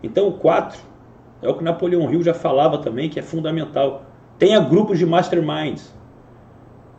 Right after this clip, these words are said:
Network. Network é o nome do game. Network é o que faz você, não interessa o que você tenha.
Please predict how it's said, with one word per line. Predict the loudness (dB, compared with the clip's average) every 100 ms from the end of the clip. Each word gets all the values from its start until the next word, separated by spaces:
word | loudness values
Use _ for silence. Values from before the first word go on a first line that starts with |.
| -14
Network. | 0 0 2 2 2 0 -10 -20 -20 -20 -20 -20 -20 -20 -20 -20 -20 -20 -20 -20 -20 -20 -20 -20 -20 -20 -20 -20 -12
Network | 2 2 4 4 6 4
é | 0
o |
nome | 0 0 -2
do |
game. | -2 -2 -2 -4 -8 -20 -20 -20 -20 -20 -20 -20 -20 -20 -20 -20 -20 -20 -20 -20 -20 -20 -20 -20 -20 -20 -20 -20 -20 -20 -20 -6
Network | -4 2 2 4
é | 2
o |
que | 0
faz | 2 2
você, | 2 0 0
não | -2
interessa | 0 2 2 0 -2
o |
que | -4
você | -4 -4
tenha. | -2 0 0 -2